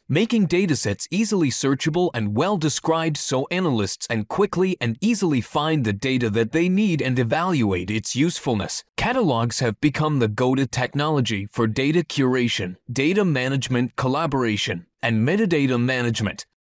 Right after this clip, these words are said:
A data hub is more than just another variation on data consolidation. A robust data hub includes features for data storage, harmonization, indexing,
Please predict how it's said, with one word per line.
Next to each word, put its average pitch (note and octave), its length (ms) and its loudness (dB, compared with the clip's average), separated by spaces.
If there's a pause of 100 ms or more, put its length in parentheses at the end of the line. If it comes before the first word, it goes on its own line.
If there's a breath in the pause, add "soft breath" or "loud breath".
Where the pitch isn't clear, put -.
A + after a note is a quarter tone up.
(960)
A A#2 80 0
data E3+ 380 2
hub D3 260 0
is B2 160 0
more D3 300 2
than A2 240 0
just D3 340 -2
another C3 320 2
variation A2+ 640 0
on A2+ 200 -2
data C3 320 0
consolidation. B2+ 960 -2 (240)
A G#2+ 100 2
robust C3+ 580 2
data D3+ 320 2
hub D3+ 240 0
includes B2+ 500 2
features B2 560 0
for A2+ 160 0
data C3 380 0
storage, C3 640 0
harmonization, C3+ 1000 0 (100)
indexing, C#3 640 0